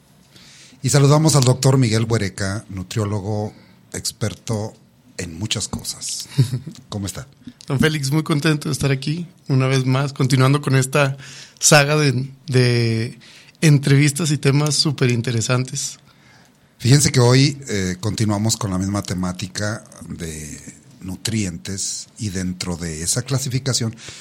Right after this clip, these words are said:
Speaker 1: pues le vamos subiendo la raya a la, a la cena, a la despensa y vamos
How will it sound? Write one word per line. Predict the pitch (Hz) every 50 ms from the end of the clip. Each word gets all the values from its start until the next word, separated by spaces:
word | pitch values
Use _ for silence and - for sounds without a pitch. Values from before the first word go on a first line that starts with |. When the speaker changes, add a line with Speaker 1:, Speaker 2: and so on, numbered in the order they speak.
| - - _
Speaker 1:
pues | - 135 131
le | 143
vamos | 156 175 208 226 240 -
subiendo | 185 160 139 147 160 165 170
la | 156 147 123 107
raya | 92 - - 101 107 104 104 110 110 101 104 101 107 110 110 104 - _ _ _ _ _ _ _ _ - _ _ -
a | - 87
la, | 85 87 82 82 85 85 80 78
a | 73 76 - - - - - - - -
la | 78 71 -
cena, | - - 110 110 101 90 87 90 101 110 127 - - _ _ -
a | 147
la | - -
despensa | - 131 - - - - - - 104 110 104 92 85 - - 95 92 92 113 123 - - - - - - - - - - - _
y | - - 95
vamos | 87 - 110 110 120 123 - - - - -